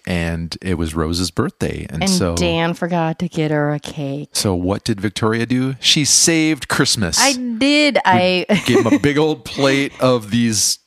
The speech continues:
Speaker 1: cinnamon rolls, fresh from the oven.
Speaker 2: Yeah, I
Speaker 1: Like, not more
Speaker 2: basically
Speaker 1: than five minutes.
Speaker 2: gave him a full pan, stuck a candle in there.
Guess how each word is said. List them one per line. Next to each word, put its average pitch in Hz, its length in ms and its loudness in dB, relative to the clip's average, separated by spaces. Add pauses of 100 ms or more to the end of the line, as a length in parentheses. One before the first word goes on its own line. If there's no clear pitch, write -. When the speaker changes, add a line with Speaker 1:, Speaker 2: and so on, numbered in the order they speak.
(160)
Speaker 1:
cinnamon 110 380 2
rolls, 90 180 2
fresh - 360 2
from 285 180 0
the 262 140 2
oven. 190 300 2
Speaker 2:
Yeah, 214 280 2
I 220 60 6
Speaker 1:
Like, 208 160 4
not 143 160 0
more 135 100 2
Speaker 2:
basically 123 60 2
Speaker 1:
than 120 140 0
five 117 260 2
minutes. 90 400 -2 (160)
Speaker 2:
gave 214 200 2
him 208 140 2
a 185 80 2
full 226 280 2
pan, 226 560 2
stuck - 360 -2
a 156 60 -4
candle 233 440 2
in 233 200 4
there. 240 600 4